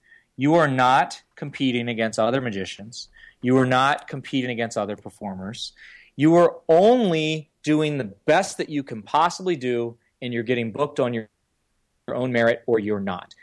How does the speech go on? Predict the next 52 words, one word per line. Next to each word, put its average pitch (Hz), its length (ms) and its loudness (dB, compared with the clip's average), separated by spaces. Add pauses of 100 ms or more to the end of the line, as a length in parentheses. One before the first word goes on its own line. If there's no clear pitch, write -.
People 208 200 4
aren't 196 160 4
choosing 151 320 0
between 131 300 -2
my-, 113 160 0 (320)
myself 143 400 2
and 123 80 -12
another 117 220 0
performer. 101 420 -6
They 98 220 -6
like 156 260 0
me 151 300 -2 (160)
and 117 80 -4
they 110 40 0
wanna 143 180 4
work 139 140 2
with 131 120 -8
me, 143 260 -2
or 220 60 2
they 226 80 6
don't, 175 240 2 (160)
period. 123 420 0
And 160 100 -2
I 185 100 2
don't 220 140 0
think 208 200 -2
anyone 185 260 2
else 156 220 2
will 135 100 2
ever 135 160 2
prevent 135 480 -2
you 117 300 -4 (220)
from 127 200 0
accomplishing 120 640 -4 (840)
whatever 120 280 2
it 113 80 4
is 110 180 -2
that 117 80 -8
you 120 100 -4
wanna 113 180 0
accomplish 104 440 -2
as 104 120 -2
a - 20 -2
magician 104 360 -2
or 101 80 0
as 98 100 -2
a 101 60 -6
performer. 131 420 2
And 107 100 2
I 110 60 4
think 127 220 0
a 123 180 2